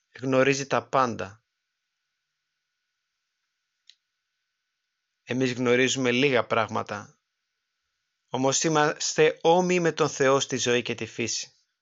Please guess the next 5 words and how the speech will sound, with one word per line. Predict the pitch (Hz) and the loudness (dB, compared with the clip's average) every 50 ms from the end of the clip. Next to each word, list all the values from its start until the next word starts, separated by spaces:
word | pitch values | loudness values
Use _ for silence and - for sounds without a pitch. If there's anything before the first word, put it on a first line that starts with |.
| _ _ _ _ _ _ _ _ _ _ _ _ _ _ _ | _ _ _ _ _ _ _ _ _ _ _ _ _ _ _
Επόμενο | - 127 123 - - 165 165 170 156 135 123 113 | -6 -6 -4 -2 2 4 4 4 4 2 2 0
σημείο. | - - 123 110 107 107 107 - - _ _ _ _ _ _ _ _ _ _ _ _ _ _ _ _ _ _ - _ _ _ _ _ _ _ _ _ _ _ _ _ _ _ _ _ _ - | -2 -2 -4 -4 -6 -6 -6 -8 -12 _ _ _ _ _ _ _ _ _ _ _ _ _ _ _ _ _ _ -20 _ _ _ _ _ _ _ _ _ _ _ _ _ _ _ _ _ _ -4
Τα | - 113 | -4 -4
επτά | 110 - - - 151 156 156 | -4 -4 -4 -2 -2 -2 -2
πνεύματα, | - 156 156 156 147 147 147 143 - 156 156 156 160 _ _ | -2 -2 -2 0 0 0 -2 0 0 -2 -2 -2 -4 _ _